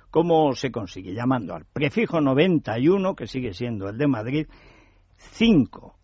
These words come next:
seis siete dieciocho setenta y seis. Cinco seis siete dieciocho setenta y seis.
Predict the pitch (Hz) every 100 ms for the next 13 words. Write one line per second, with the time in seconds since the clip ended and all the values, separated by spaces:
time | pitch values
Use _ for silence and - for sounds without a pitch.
0 | _ - - 156 104 - - _ _ -
1 | 147 180 185 208 233 - _ _ - 110
2 | 120 107 - 123 135 165 190 - _ -
3 | 113 - 92 87 90 - 92 - _ _
4 | _ - 156 156 - 87 - 135 127 -
5 | - 143 156 - 185 123 95 - 110 135
6 | - 90 - 95 - 92 82 87 98 98